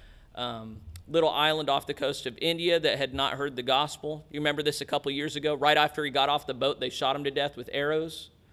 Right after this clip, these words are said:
And I don't know if, if you remember, but people all over the news were mocking him,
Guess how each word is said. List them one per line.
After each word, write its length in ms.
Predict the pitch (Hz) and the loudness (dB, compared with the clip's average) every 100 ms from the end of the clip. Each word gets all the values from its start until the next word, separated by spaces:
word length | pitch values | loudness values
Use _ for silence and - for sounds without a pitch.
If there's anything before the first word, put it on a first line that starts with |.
| - - - - | -20 -20 -20 -10
And 100 | - | -2
I 120 | 151 190 | 2 2
don't 100 | 170 | 0
know 60 | |
if, 120 | 147 - - | -4 -10 -12
if 160 | - 143 | -8 -4
you 80 | 131 | -4
remember, 420 | 143 196 180 135 | 0 0 2 0
but 380 | 131 131 - - - - | -2 -4 -4 -8 -20 -10
people 280 | - - 160 | -6 -2 2
all 200 | 135 175 | 6 6
over 180 | 170 160 | 4 2
the 120 | 139 | -4
news 260 | 139 160 117 | -2 -4 -4
were 120 | 127 | -6
mocking 520 | 123 131 156 - 113 | -4 -4 -4 -6 -14
him, 200 | - 78 | -14 -18